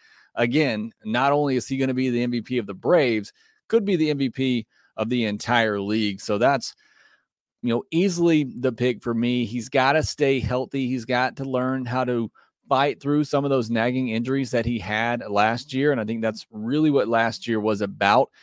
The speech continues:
It was pretty clear he wasn't trusting that knee, and he even admitted it himself. And that's why we weren't seeing a lot of lift on the baseballs. That's really the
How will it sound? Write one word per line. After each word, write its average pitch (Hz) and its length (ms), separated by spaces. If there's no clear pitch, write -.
It 104 80
was 110 180
pretty 135 340
clear 135 520
he 120 100
wasn't 120 380
trusting 117 500
that 120 160
knee, 113 240
and 131 100
he 113 100
even 113 200
admitted 104 400
it 127 140
himself. 110 580
And 107 100
that's 113 200
why 117 100
we 117 100
weren't 117 220
seeing 120 260
a 131 60
lot 123 160
of 107 60
lift 104 360
on 123 140
the 110 80
baseballs. 131 480
That's 139 240
really 151 200
the 156 200